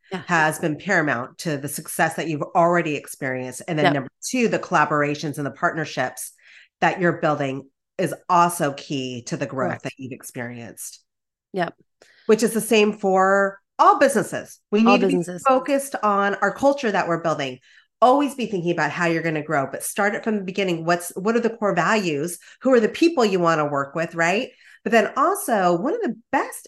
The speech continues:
Speaker 2: and least expensive ways to initially grow, and even later on to grow, is through partnerships and collaboration. Look at Nike.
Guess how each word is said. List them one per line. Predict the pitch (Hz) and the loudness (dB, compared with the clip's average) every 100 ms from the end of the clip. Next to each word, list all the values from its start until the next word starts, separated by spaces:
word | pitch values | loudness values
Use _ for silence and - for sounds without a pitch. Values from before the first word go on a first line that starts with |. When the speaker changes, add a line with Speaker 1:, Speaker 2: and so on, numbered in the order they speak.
| - | -2
Speaker 2:
and | 220 208 - _ _ _ _ - _ 190 180 | -2 -2 -6 _ _ _ _ -20 _ -20 -10
least | 220 285 392 - - | -2 2 2 0 -8
expensive | 254 - - 269 285 302 214 | -8 -8 -2 0 0 -2 -6
ways | 190 240 415 233 214 202 - - - | -4 -2 -2 -2 -2 -2 -6 -12 -12
to | - 233 220 214 | -4 0 2 2
initially | 208 220 247 - 233 180 | 0 0 -2 -2 -4 -4
grow, | 156 180 302 277 135 156 _ _ _ _ _ | -4 -4 0 2 0 -2 _ _ _ _ _
and | - 208 180 | 0 0 0
even | 214 180 175 | -2 2 4
later | 175 175 | 4 2
on | 220 302 330 | 2 0 -2
to | 180 | -4
grow, | 175 143 160 - | 0 2 2 0
is | 214 | -2
through | 214 294 | -2 -6
partnerships | - 269 277 294 294 | -6 -8 -6 -8 -6
and | 277 | -8
collaboration. | 262 262 262 254 285 247 196 | -4 -4 -2 -2 -2 -4 -4
Look | 220 | -4
at | 339 | 0
Nike. | 262 339 - - 147 - | 2 2 0 -6 -8 -8